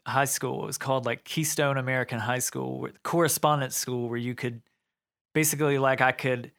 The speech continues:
not go to my senior year of high school and I could start touring. So I chose to do that. My parents were supportive of that too.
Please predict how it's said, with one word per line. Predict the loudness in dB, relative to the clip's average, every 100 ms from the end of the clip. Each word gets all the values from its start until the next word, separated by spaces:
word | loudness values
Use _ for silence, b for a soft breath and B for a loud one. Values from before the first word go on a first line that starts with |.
| _ _ _ _ 0
not | 4 4 4
go | 0
to | 2
my | 2 0
senior | 0 -2 -2 -2
year | 0 0
of |
high | 2 0
school | 0 -2 -4 -4
and | -2
I | -4
could | -4 -6
start | 0 0 0
touring. | -4 -2 0 0 -4 -10 -18 _ _ _ _ _ _
So | -2 2
I | 4
chose | 4 2 2 2
to | -2
do | 0 2
that. | 2 2
My | 0
parents | 0 0 0 -4 -4
were | -2 -2
supportive | -4 -6 -2 -2 -2
of | -4
that | -2 -2 -4
too. | -4 -2 -2 -4